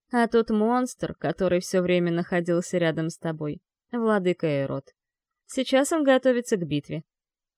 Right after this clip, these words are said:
Последней битве за Этару. Видишь, как всё просто? Продолжая улыбаться,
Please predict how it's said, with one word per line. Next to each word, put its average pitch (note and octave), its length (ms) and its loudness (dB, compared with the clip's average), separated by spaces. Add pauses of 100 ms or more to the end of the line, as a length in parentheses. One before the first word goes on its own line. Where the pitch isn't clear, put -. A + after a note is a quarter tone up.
Последней A3+ 720 2
битве F3+ 360 0
за D#3 280 0
Этару. D3 460 -4 (480)
Видишь, E4 380 2
как - 180 0
всё - 140 -4
просто? D3+ 520 -6 (760)
Продолжая E3+ 600 0
улыбаться, E3 720 -2